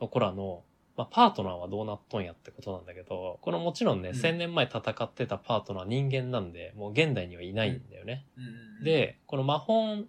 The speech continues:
Speaker 1: に書いてある呪文を読める人間も、誰でもいいわけじゃなくて、
Speaker 2: うん。
Speaker 1: この魔物とシナジーがある人間しか、この呪文を唱えられないんだよね。
Speaker 2: へー。
Speaker 1: うん。そう。だから、ちょっと悪、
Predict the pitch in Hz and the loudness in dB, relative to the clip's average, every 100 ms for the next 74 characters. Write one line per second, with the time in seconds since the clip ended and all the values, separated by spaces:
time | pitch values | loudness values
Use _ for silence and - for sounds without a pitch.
0 | - 196 208 190 110 98 95 110 117 120 | -4 4 6 6 4 2 0 -2 -2 -2
1 | 117 117 127 104 98 98 101 95 101 98 | -4 -2 0 -2 -6 -8 -8 -10 -8 -6
2 | 87 - _ _ _ 131 143 175 180 175 | -8 -12 _ _ _ 0 2 2 0 0
3 | 151 143 98 95 92 92 - _ 123 113 | 2 2 0 -2 -8 -10 -12 _ 0 2
4 | 92 - 175 202 151 156 180 196 196 226 | 0 -2 0 2 4 4 2 0 0 4
5 | 208 120 - - - 165 190 185 190 185 | 4 4 0 -10 -4 0 2 2 2 4
6 | 180 117 110 117 117 113 113 - 92 85 | 4 2 0 -2 0 0 -2 -2 -2 -2
7 | - - 113 107 127 139 139 123 147 139 | -6 -2 0 4 4 4 2 2 4 4
8 | 135 139 92 - - 110 - 127 131 135 | 4 4 2 -4 -12 -12 -10 -8 -6 0
9 | 117 113 95 90 - - 135 123 185 151 | 2 2 0 -4 -12 -2 0 4 4 6
10 | 120 - 208 - 127 123 127 | 6 4 0 4 6 10 8